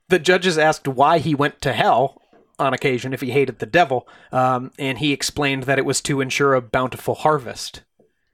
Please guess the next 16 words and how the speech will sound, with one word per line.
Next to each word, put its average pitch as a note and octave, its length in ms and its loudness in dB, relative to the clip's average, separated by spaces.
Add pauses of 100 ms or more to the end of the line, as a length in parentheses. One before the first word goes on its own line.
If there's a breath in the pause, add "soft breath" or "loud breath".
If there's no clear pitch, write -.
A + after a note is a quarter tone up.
(100)
See, D#3 160 -2
if C#3+ 100 -4
the D3 100 2
wolves F3 380 2
go D3 160 4
down D#3 260 0
at C3 120 -6
least F3+ 280 -6
once D#3 240 -2
a C3 60 -4
year, C3 480 -2 (500)
uh, C3 160 0
they C#3+ 140 0
can C#3+ 180 -6
bring D3 260 0
back, C3+ 400 -2